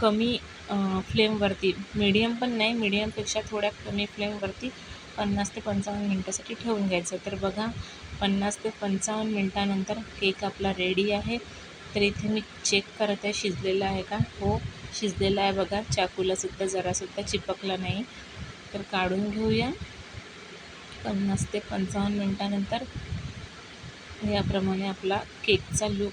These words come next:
दिसत आहे. तर आधी आपल्याला याच-, याला थंड होऊ द्यायचं आहे आणि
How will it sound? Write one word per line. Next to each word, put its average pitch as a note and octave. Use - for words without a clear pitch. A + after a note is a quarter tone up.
दिसत C4+
आहे. G#3
तर A3+
आधी G3+
आपल्याला G#3+
याच-, G#3
याला G3+
थंड G3
होऊ G#3
द्यायचं G3
आहे G3+
आणि G#3